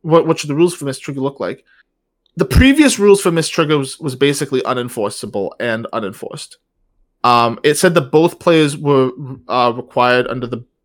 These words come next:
board state, like, basically both players had an obligation to maintain the board state.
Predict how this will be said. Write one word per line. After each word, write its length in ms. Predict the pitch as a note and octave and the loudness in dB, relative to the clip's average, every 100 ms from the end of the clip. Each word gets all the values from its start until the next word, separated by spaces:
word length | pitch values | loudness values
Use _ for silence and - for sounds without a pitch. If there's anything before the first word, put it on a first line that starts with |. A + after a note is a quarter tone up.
| - | -6
board 320 | A#2+ A#2 A#2+ | 0 2 0
state, 460 | - C3 B2 A#2+ - | -2 0 2 0 0
like, 180 | D3+ C#3 | 0 4
basically 320 | F#3 G3+ F3 | 4 4 -2
both 220 | D3 G3 | 0 0
players 180 | G3+ F#3 | 2 2
had 80 | F3+ | 2
an 140 | E3 - | -2 -2
obligation 420 | C#3+ C#3+ C#3+ C#3 | -4 -2 -6 -6
to 40 | |
maintain 220 | B2+ B2+ B2 | -10 -8 -8
the 60 | |
board 220 | A2 G#2+ | -6 -8
state. 300 | - A2 A2 | -6 -6 -6